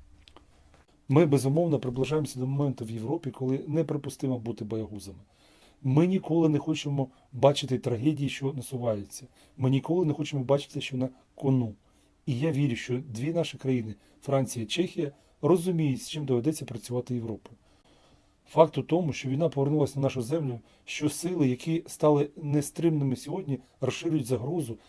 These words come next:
з кожним днем все сильніше атакуючи нас. І нам доведеться відповідати очікуванням історії та мати належну мужність. Це також буде нашою відповідальністю один перед одним. І я тут для того, щоб це побудувати».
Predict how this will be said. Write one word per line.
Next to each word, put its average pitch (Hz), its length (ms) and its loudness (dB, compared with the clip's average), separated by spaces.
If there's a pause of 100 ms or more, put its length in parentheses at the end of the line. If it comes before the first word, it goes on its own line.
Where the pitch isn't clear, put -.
з - 120 -14
кожним 147 320 2
днем 160 220 0
все 147 220 -4
сильніше 143 480 -4
атакуючи 131 440 -8
нас. 113 320 -4 (480)
І - 80 0
нам 170 180 6
доведеться 147 420 2
відповідати 151 720 2 (140)
очікуванням 147 580 0
історії 160 380 2
та - 120 -4
мати 139 240 0
належну 139 420 0
мужність. 123 480 -2 (380)
Це - 160 -2
також 135 260 0
буде 120 200 0
нашою 127 320 -2
відповідальністю 156 680 0
один 151 240 -4
перед 131 260 -4
одним. 101 280 -4 (440)
І - 80 -4
я 165 160 6
тут - 140 -4
для 120 120 -2
того, 139 280 0
щоб 107 260 -12
це 143 280 -2 (380)
побудувати». 127 920 0